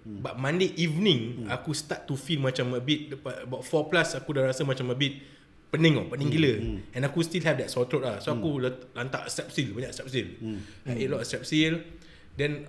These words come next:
Speaker 2: uh, on Monday, aku, aku rasa pada aku, uh, aku, uh, on Monday night was aku punya so-called worst symptom.
Speaker 1: Hmm.
Speaker 2: The body ache came back and aku punya, I, I felt pening and a bit feverish.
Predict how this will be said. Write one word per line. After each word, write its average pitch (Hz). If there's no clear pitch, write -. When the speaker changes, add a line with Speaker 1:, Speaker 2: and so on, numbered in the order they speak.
Speaker 2:
uh, 120
on 127
Monday, 139
aku, 123
aku 127
rasa 170
pada 165
aku, 226
uh, 123
aku, 160
uh, 131
on 135
Monday 147
night 185
was 123
aku 131
punya 123
so-called 131
worst 135
symptom. 131
Speaker 1:
Hmm. 107
Speaker 2:
The 120
body 127
ache 117
came 127
back 147
and 117
aku 120
punya, 123
I, 117
I 113
felt -
pening 143
and 123
a 117
bit 131
feverish. 131